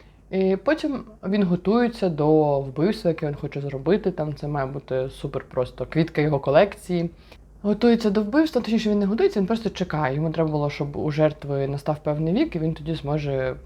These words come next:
її вбити. І нам показали перше вбивство, далі показують купу деталей, як він працює як парфумер. І далі нам кажуть: ну, таких жертв було двадцять,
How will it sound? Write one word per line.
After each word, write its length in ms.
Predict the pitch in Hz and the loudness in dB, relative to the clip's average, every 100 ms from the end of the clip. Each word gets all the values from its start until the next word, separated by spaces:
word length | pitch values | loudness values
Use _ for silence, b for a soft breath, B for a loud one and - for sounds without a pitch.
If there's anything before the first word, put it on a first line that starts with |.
| - - | -18 -8
її 160 | 135 139 | -2 -2
вбити. 360 | 135 113 - 120 - - - - - | -2 -8 -8 -18 -20 -20 -20 -8 0
І 300 | 170 135 165 - - | 0 0 -4 -10 -10
нам 160 | - 156 | -2 -2
показали 280 | 147 147 127 | -2 -6 -4
перше 400 | - 120 - 190 | 0 0 2 0
вбивство, 420 | 190 220 226 214 | 2 0 0 0
далі 220 | 170 139 | 0 0
показують 480 | 143 147 151 143 139 | -2 -2 -2 -2 -6
купу 420 | - 135 135 131 | -10 -6 -4 -4
деталей, 480 | 135 131 143 131 131 | -4 0 2 2 0
як 160 | 131 143 | -2 -4
він 100 | 131 | -6
працює 420 | 135 - 135 127 | -8 -6 -2 -2
як 220 | 123 - | -2 -6
парфумер. 600 | - - 123 127 170 269 B B B B B B - - - - - - | -10 -6 -4 0 2 0 B B B B B B -20 -20 -20 -20 -12 0
І 100 | 196 | 4
далі 200 | 220 233 | 4 4
нам 140 | 208 | 4
кажуть: 480 | 202 196 196 190 - b b - | 4 4 2 0 -6 b b -6
ну, 280 | 262 294 311 - | 0 2 0 -2
таких 280 | 185 202 180 | 0 2 4
жертв 360 | 175 165 - | 4 4 0
було 260 | 156 160 160 | 0 4 4
двадцять, 640 | 175 294 339 311 269 - | 4 0 0 -2 -4 -8